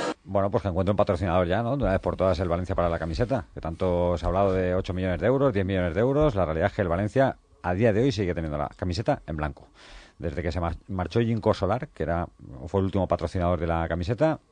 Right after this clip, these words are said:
no hay patrocinador. Bueno, pues sería una f-, buena forma de compensar l-, lo que es la, mm, no tener, eh, Liga de Campeones ni tener Europa la próxima temporada para poder compensar y tener un buen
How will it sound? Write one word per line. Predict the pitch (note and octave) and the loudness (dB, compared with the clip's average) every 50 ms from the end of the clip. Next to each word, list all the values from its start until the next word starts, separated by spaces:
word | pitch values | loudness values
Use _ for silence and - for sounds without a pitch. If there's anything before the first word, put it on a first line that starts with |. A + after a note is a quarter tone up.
| _ _ _ _ _ _ _ _ - | _ _ _ _ _ _ _ _ -12
no | - F#2 G2+ | -6 -2 0
hay | G2+ - | 0 2
patrocinador. | - - E2+ E2+ - F2 C#2+ C2 G#1 - | 0 0 0 -2 -4 -4 -6 -6 -6 -8
Bueno, | - D2 - - - | -12 -16 -16 -14 -12
pues | - - - | -12 -10 -8
sería | - B1+ D2+ E2 | -6 -4 -4 -2
una | E2 E2 | -2 -2
f-, | - - - - | -4 -6 -16 -10
buena | - F#2 G2+ F#2+ E2 | -4 -2 0 0 0
forma | - - G#2 G2 F#2+ A#2 B2+ - - - - - - - - - | 2 0 0 0 0 -2 -4 -6 -8 -18 -20 -20 -20 -20 -16 -12
de | D#2 E2 F2 F2 E2 D#2+ - - - - - - - | -10 -6 -4 -2 -2 -2 -4 -8 -12 -20 -20 -6 -2
compensar | - G2+ F2+ E2+ F#2 F2+ E2+ D#2 - - A#2+ A2+ - - - - - - C2+ | 0 0 0 0 -2 -2 -2 -2 -2 0 2 0 0 -2 -6 -20 -20 -16 -12
l-, | D#2+ E2 D2 - - - - D#2 D2+ | -10 -10 -10 -12 -14 -16 -18 -16 -12
lo | D2+ D#2 E2 - | -10 -10 -10 -10
que | - - E2+ F2+ G2 G#2 | -8 -6 -2 0 0 0
es | - - - - | 0 -2 -8 -8
la, | D2+ D#2 D#2 C#2+ - - | -8 -6 -6 -8 -8 -10
mm, | - E2+ E2 D#2 D2 C#2+ C#2+ C#2+ C2 G1+ G1+ - - - D2 E2 E2 - - E2+ F2+ | -10 -10 -8 -8 -8 -8 -8 -10 -10 -12 -14 -18 -18 -18 -18 -18 -18 -14 -10 -6 -2
no | G2 G2+ - | -2 0 0
tener, | G#2 G2 G2+ E2 - - - - | 0 -2 -2 -4 -6 -12 -20 -20
eh, | - - - - - - - - - A2 G#2+ F#2+ D2+ A1+ - | -20 -20 -20 -18 -18 -18 -16 -16 -14 -10 -8 -8 -8 -8 -8
Liga | F#2 G2 G#2+ A2 | -4 0 2 2
de | G2+ G2 | 4 4
Campeones | G2 G2+ F#2+ A2+ A#2+ C3+ A2+ E2+ C#2+ | 2 2 4 4 4 4 4 2 -2
ni | F2 E2 | -4 -6
tener | - E2 F#2 F#2+ | -4 -4 -2 0
Europa | F#2+ F#2+ F#2 - - F#2+ | 0 2 2 2 2 2
la | F2+ F#2 | 0 0
próxima | - F2 - G2 G2 | -2 -2 -2 -2 -2
temporada | - G2 F2+ G2+ G2 G#2 A2+ C3+ D3+ C#3+ - - - - - - - - | 0 0 0 2 2 2 2 2 0 -2 -4 -10 -20 -20 -20 -14 -6 -2
para | F#2+ F#2 E2+ | 0 0 0
poder | E2+ E2+ E2 F2 - | 0 0 0 0 0
compensar | G2 E2+ G2 F#2 - G2+ G#2+ A2+ | 0 -2 -4 -4 -2 -2 -2 0
y | G2 | 0
tener | G#2+ F2+ E2+ E2 D#2 - - | -2 -2 -2 -2 -4 -4 -6
un | C2+ E2+ F2 F2 E2 | -6 -6 -6 -4 -2
buen | D#2 F2 E2+ E2 E2 E2 D#2+ | -2 -2 -2 -2 -2 -4 -6